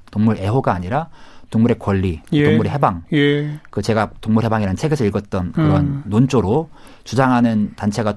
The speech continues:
Speaker 1: 설립이 됐고요.
Speaker 2: 네.
Speaker 1: 거기에 제가 자문위원으로 참여를 하면서
Speaker 2: 음.
Speaker 1: 뭐 그런 뭐 강령이나 이런 것들을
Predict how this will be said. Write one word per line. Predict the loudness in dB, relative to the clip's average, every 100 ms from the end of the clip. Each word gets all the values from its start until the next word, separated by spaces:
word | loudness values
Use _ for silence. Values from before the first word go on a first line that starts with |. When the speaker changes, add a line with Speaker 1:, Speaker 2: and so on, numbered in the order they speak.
| -8
Speaker 1:
설립이 | -6 2 2 2
됐고요. | -6 -4 -2 -2 0
Speaker 2:
네. | 2 2 2 0
Speaker 1:
거기에 | 0 0
제가 | 0 -2
자문위원으로 | -2 2 4 4 2 0 -4 -8 -10
참여를 | -2 0 2
하면서 | 0 0 0 0
Speaker 2:
음. | 2 2 0
Speaker 1:
뭐 | -2 -8 -12
그런 | -8 -8 -8 -12 -20
뭐 | -14
강령이나 | 0 4 6 4 2 0
이런 | -2
것들을 | -2 -2 -4 -4